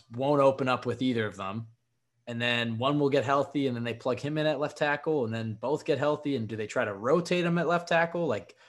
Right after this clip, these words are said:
give Becton a day at left tackle, Fant a day at left tackle? Or do they just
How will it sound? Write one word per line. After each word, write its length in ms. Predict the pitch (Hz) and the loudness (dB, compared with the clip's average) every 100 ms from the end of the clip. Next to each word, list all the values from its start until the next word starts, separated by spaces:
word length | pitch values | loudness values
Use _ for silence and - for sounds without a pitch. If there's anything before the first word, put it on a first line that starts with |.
| _ _ | _ _
give 180 | 127 113 | -6 -4
Becton 340 | 117 139 - 147 | 0 0 0 0
a 40 | |
day 180 | 127 151 | 2 2
at 80 | 143 | 0
left 160 | 139 | -2
tackle, 480 | - 143 139 143 139 | 0 2 2 -2 -6
Fant 300 | - 117 139 | -6 -6 -4
a 60 | 139 | -2
day 160 | 143 | -2
at 60 | 135 | 0
left 200 | 139 - | -2 -2
tackle? 440 | 135 135 147 139 _ _ _ - | -2 -2 -4 -6 _ _ _ -8
Or 160 | 127 | -4
do 80 | 117 | -2
they 120 | 113 | -2
just 380 | 107 113 - - | -2 -4 -6 -12